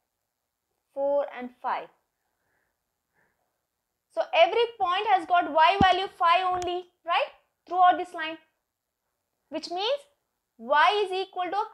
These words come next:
constant. So this will be your equation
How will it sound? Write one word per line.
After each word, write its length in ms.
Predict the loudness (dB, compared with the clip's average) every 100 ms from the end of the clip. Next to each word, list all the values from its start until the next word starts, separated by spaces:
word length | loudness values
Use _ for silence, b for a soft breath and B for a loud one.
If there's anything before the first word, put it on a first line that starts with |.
| -10
constant. 540 | -10 -8 -8 -8 -14 _ _ _ _ _ _ _ _ _ _ _ _ _ _ _ _ _ _ _
So 160 | -10
this 180 | -6 -6
will 220 | -4 -4 -4
be 180 | -4
your 340 | 2 2 2 -6
equation 600 | -10 -8 -6 -8 -8